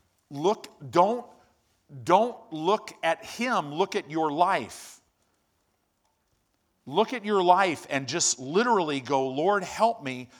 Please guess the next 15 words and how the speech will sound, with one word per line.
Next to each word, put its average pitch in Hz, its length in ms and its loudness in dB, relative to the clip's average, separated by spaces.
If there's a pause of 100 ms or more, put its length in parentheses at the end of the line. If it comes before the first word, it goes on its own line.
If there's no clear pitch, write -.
(160)
position 139 600 -4
myself. 110 560 -6 (340)
Is 151 180 0
there 123 160 0
pride? 190 580 4 (200)
What's 123 280 -2
hindering 208 540 -2
this? 196 420 -4 (480)
What 143 380 0
do 202 120 4
I 196 120 6
need 185 220 -6
to 175 100 -2
do?" 160 240 -4
Right? 165 360 2